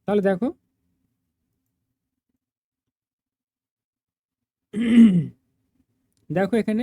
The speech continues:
কি বলেছি, দেখো এখানে কি বলেছে, ভাগ করি সাতাত্তর পেজ। এখানে দেখো, এখানে এই ভাগের নিয়মটা একটু ভিন্ন রকম, ঠিক আছে?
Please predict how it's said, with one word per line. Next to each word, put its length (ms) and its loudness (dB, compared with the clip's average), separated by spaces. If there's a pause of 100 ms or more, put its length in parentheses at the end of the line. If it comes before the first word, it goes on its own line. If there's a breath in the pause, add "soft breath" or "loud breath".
কি 120 -10
বলেছি, 360 -4 (1300)
দেখো 240 -2
এখানে 260 -2
কি 120 -6
বলেছে, 360 -2 (340)
ভাগ 240 -8
করি 260 -4
সাতাত্তর 560 -10
পেজ। 220 -4 (1700)
এখানে 240 -4
দেখো, 320 -4 (200)
এখানে 280 -6 (260)
এই 180 -6
ভাগের 260 -4
নিয়মটা 380 -2 (100)
একটু 280 -8 (360)
ভিন্ন 300 0
রকম, 260 -4 (1040)
ঠিক 120 -6
আছে? 200 -10